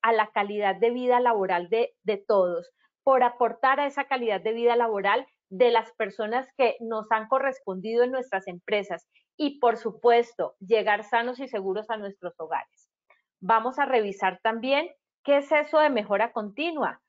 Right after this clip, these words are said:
Lo repetimos mucho, lo escuchamos todo el tiempo, pero vamos a alinearlo desde el sistema de seguridad y salud en el trabajo, específicamente desde el decreto diez setenta y dos de,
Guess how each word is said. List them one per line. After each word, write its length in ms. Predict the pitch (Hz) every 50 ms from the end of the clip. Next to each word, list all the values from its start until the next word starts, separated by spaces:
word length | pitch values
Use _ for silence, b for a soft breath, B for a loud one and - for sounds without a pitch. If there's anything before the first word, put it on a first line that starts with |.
| _ _ -
Lo 220 | 208 220 240 233
repetimos 680 | 226 226 220 220 - 196 190 - 233 214 220 220 226 220
mucho, 640 | 214 214 247 285 294 294 285 269 285 - 247 254 247
lo 220 | - - 240 240 226
escuchamos 760 | 233 233 - - 214 202 - 226 208 190 196 208 - _ -
todo 240 | 226 220 214 208 208
el 180 | 220 208 -
tiempo, 460 | - 294 277 269 269 262 - 294 294 294 B B B B B _ -
pero 260 | 311 311 320 339 339
vamos 360 | 320 294 269 254 262 285 277
a 200 | - - - 240
alinearlo 840 | 247 254 254 294 302 311 311 302 277 240 226 208 208 240 254 269 262 _
desde 680 | - 190 185 190 254 254 254 240 208 214 294 311 311 - _ _ _ _ _ -
el 180 | 247 240 240
sistema 420 | - 226 214 - - 220 214 233 240
de 80 | 247
seguridad 420 | 240 254 220 214 208 190 196 185 170
y 80 | 185
salud 240 | - 233 220 220 233
en 100 | 220 233
el 120 | 240 240
trabajo, 520 | 240 285 294 285 269 240 226 226 262 269 269 - _ _ _ _ _ -
específicamente 1300 | 269 247 247 247 247 - 226 220 226 262 262 - 277 - - 294 294 294 277 262 254 254 - 269 285 294 - -
desde 460 | 196 202 254 247 247 240 233 285 302
el 140 | 294 262 202
decreto 520 | 208 208 - - 214 220 208 - 247 240
diez 220 | 254 254 247 247
setenta 440 | 254 262 254 - 262 262 254 - 285
y 60 | 294
dos 280 | 285 269 262 277 277 247
de, 240 | - 226 185 170